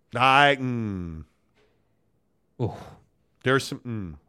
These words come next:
Speaker 1: there's some not niceties out there. Katy Pitt, no. No. Nope. I, I'm saying, listen, congratulations, Travis. I hope you have a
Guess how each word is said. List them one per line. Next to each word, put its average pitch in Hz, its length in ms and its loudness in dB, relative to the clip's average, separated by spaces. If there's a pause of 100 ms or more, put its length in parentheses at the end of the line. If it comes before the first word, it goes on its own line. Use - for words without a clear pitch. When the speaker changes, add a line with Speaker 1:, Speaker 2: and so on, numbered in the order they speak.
(340)
Speaker 1:
there's 135 240 -6
some 156 160 -2
not 127 220 2
niceties 95 560 -6
out 73 200 -10
there. 73 200 -12 (400)
Katy 143 300 2
Pitt, 147 220 -2
no. 90 260 -8 (560)
No. 151 220 -2 (580)
Nope. 139 280 -2 (800)
I, 151 320 6
I'm 165 280 6
saying, 160 520 0
listen, 120 360 -6
congratulations, 135 920 2
Travis. 143 600 2 (260)
I 113 140 2
hope 135 160 2
you 135 80 0
have 120 80 2
a 117 40 2